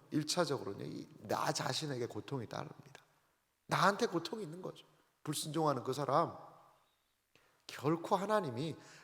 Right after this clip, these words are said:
평안하게 되버리지 않으세요. 또 하나, 이 불순종하잖아요. 그러면요, 다른 사람에게도요, 고통이 따라요. 네, 고통이 따라요.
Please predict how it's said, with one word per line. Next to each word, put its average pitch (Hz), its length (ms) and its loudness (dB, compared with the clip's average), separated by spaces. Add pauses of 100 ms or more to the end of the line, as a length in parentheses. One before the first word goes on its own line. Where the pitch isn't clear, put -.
(120)
평안하게 349 560 4
되버리지 170 460 -4
않으세요. - 360 -16 (920)
또 294 140 6
하나, 240 200 8
이 202 80 6
불순종하잖아요. 175 960 4 (540)
그러면요, 208 580 6 (400)
다른 247 340 6
사람에게도요, 247 760 6
고통이 392 460 4
따라요. 160 580 0 (640)
네, 139 120 -14 (220)
고통이 156 400 -4
따라요. 165 260 -10